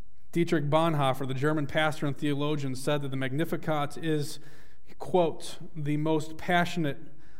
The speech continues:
the wildest, one might even say the most revolutionary hymn ever sung." But why? But why?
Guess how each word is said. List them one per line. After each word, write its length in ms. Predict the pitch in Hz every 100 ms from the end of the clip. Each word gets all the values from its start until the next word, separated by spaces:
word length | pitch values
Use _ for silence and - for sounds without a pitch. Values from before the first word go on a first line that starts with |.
| -
the 160 | 135 143
wildest, 1000 | 135 139 151 165 160 143 131 - - -
one 400 | 160 143 160 170
might 300 | 156 156 156 165
even 280 | 156 147 147
say 480 | - 143 135 127 123 - - -
the 80 | 135
most 280 | 135 131
revolutionary 1040 | 131 135 131 135 165 165 151 135 127 127 123
hymn 480 | 135 139 120 113 - - - - -
ever 460 | 156 143 135 123 113 -
sung." 520 | - - 139 120 104 104 - - - - - - - - - - - - - - - - - - - - - - - - -
But 120 | 117
why? 420 | 117 135 127 - - - - - - - - - - - - - - - - - - -
But 80 | 123
why? 380 | 123 143 117